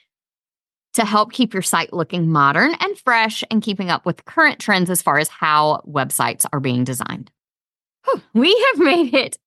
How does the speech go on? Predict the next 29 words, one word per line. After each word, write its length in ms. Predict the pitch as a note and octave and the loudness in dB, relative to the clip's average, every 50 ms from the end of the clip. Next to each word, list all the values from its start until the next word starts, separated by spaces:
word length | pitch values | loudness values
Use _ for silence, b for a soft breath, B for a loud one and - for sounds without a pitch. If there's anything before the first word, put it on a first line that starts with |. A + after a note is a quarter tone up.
| _ - | _ -12
to 220 | - - D#4 F4 G4 | -4 -2 0 2 2
the 180 | F#4 E4 C#4+ | 2 2 0
end 140 | B3 A#3 A3 | 2 2 0
of 140 | G3+ F#3+ F#3 | 0 0 0
the 120 | F#3 E3+ | -2 -2
list. 520 | C#3+ C3+ G#2 E2 D3+ E3 - - - - _ _ _ _ _ _ _ _ _ _ - | -2 -4 -6 -6 -8 -8 -10 -16 -20 -20 _ _ _ _ _ _ _ _ _ _ -2
Remember, 400 | B3 C4 D4 F4+ E4+ A3+ F#3 G3 | 0 2 2 2 2 2 0 0
while 300 | - D3+ A3 A#3+ C4 D#4+ | 0 0 2 2 2 2
we 160 | G4 F4 C4 - _ | 0 -2 -4 -6 _
all 500 | - - G#3+ G3+ G#3 A3+ B3+ G4 A#4 - - | -2 0 2 4 4 2 2 0 -2 -6 -4
love 340 | B3+ B3 A#3+ A3 A3 A3 G#3+ A3+ - | -2 -2 0 2 2 0 -2 -4 -8
a 80 | A3+ G#3+ | -8 -10
pretty 400 | G#3+ - - - D#3+ D3 E3+ A#3+ | -10 -12 -10 -6 -4 -4 -2 -2
website, 720 | E4 F#4+ F#4 F#4 E4+ C#4+ - - F#3+ E3+ D#3 D#3 D#3 - - _ _ _ _ _ - | 0 0 0 0 -2 -2 -2 0 0 2 2 0 -2 -2 -6 _ _ _ _ _ -4
it 120 | A#3 D4+ | -2 0
is 140 | F#4+ G4+ - | 0 0 0
the 140 | - F#4+ F4 | 0 -2 -2
strategy 580 | - - - A3 G#3+ G3+ G#3+ A#3+ C4+ C4+ D#4 | -4 -4 -2 0 2 2 2 0 -2 -2 0
behind 400 | D4 D4+ B3+ A3 F#3 F3 E3 D#3+ | 0 0 0 0 0 0 0 0
it 100 | D#3 D3+ | 0 2
all 360 | D3 C#3+ C3+ C3+ C3+ C3+ - - | 2 4 4 4 2 0 -2 -4
that 200 | E3+ D#3+ E3+ - | -4 -4 -4 -4
really 460 | - E3+ D#3 D#3+ F#3+ A#3 A#3 C#4 D4 C4+ | -4 -10 -8 -4 0 0 0 2 2 2
gives 300 | G3+ F#3 F3 D#3+ D#3 E3 | 2 2 0 0 0 -2
you 140 | D#3 D3+ - | -2 0 0
a 80 | E3 | -2
successful 580 | D3+ - - - - - D3+ C#3+ - - - C#3 | -2 -2 -4 -4 -2 -2 -2 -2 -2 -2 -4 -2
online 360 | - - C#3+ C3+ C3 C3 C3 | 0 0 0 0 0 0 0
presence 480 | B2+ - A3+ B3 A#3 B3+ A#3+ A3 - | 0 0 -2 0 2 0 0 0 -2